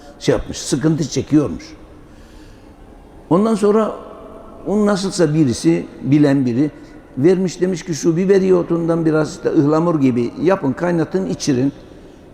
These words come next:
İçmiş. Bir iki bardak sonra kadının başının ağrıları geçmiş.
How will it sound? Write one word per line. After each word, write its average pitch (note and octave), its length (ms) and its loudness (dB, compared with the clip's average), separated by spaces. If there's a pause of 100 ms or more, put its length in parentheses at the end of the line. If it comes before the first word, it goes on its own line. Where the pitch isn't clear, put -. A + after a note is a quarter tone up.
İçmiş. G3+ 480 0 (600)
Bir A3+ 80 4
iki F#3 240 4
bardak D#3 300 4
sonra C#3 380 2
kadının C3+ 340 2
başının C3 340 0
ağrıları B2+ 400 2
geçmiş. E3+ 500 -2